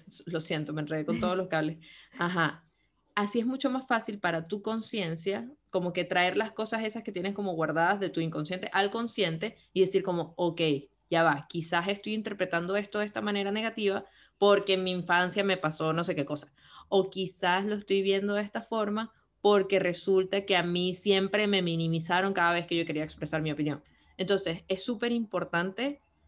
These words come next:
Speaker 1: evaluar si actualmente tú sientes que manejas bien tus emociones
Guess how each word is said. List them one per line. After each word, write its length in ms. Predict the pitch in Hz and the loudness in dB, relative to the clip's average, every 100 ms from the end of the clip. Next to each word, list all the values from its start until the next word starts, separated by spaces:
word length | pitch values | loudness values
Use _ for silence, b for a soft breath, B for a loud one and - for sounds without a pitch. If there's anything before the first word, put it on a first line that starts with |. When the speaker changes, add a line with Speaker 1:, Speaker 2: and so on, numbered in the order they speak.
| _ | _
Speaker 1:
evaluar 720 | 190 185 160 160 170 180 254 - - _ | 4 6 6 4 4 2 0 -8 -20 _
si 260 | - 220 190 | -6 2 2
actualmente 680 | 170 190 196 226 240 233 | 4 2 0 0 -2 -2
tú 420 | 226 233 233 311 - _ _ _ _ _ _ _ _ | -4 -4 -4 -4 -8 _ _ _ _ _ _ _ _
sientes 600 | - 226 214 214 226 - | -4 2 2 2 -2 -2
que 100 | 208 | -2
manejas 500 | 185 170 185 196 202 | 2 2 0 0 -2
bien 300 | 196 196 202 | 0 2 0
tus 160 | 220 208 | 0 -2
emociones 560 | 170 151 - 190 262 | -2 -2 -2 -2 -4